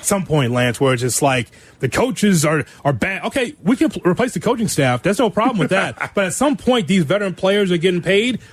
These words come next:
Speaker 1: They gotta be able to execute.
Speaker 2: This is the argument that, uh, that Alex Brown has all the time. It's like, you know, and, and, and it's just what you're saying. Like, we can go get new coaches, but if the players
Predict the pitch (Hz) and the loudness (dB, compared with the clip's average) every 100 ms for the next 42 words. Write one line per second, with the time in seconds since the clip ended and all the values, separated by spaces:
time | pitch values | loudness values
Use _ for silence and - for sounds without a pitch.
0 | - 208 262 233 226 220 214 143 185 254 | -2 0 0 2 2 2 -2 -2 -2 -2
1 | - - 143 80 - 240 214 202 185 170 | -4 -2 -2 -2 -4 -2 0 2 2 2
2 | 180 165 165 156 - 131 135 131 127 127 | 0 0 0 0 -2 -2 2 4 4 2
3 | 123 123 123 117 117 123 117 131 127 117 | 2 2 2 0 0 0 0 0 -2 0
4 | 127 120 117 123 117 107 - - _ - | 0 2 2 2 0 -2 -6 -8 _ -2
5 | 120 107 123 113 104 - 123 117 127 139 | 0 0 0 0 -2 -2 0 0 0 0
6 | 127 127 117 110 143 135 147 143 151 143 | 2 0 -2 0 0 2 0 0 0 0
7 | 123 170 170 135 147 208 147 139 123 269 | 0 0 -2 -2 0 0 2 0 0 -2
8 | 277 180 214 208 160 196 143 185 156 160 | 0 0 0 0 -2 -2 0 0 0 -4
9 | 135 98 - _ _ _ _ _ - 165 | -6 -12 -14 _ _ _ _ _ -4 -4
10 | 165 175 143 160 139 240 262 240 165 127 | -2 -2 0 -2 -4 0 0 2 0 0
11 | 113 - | -4 -8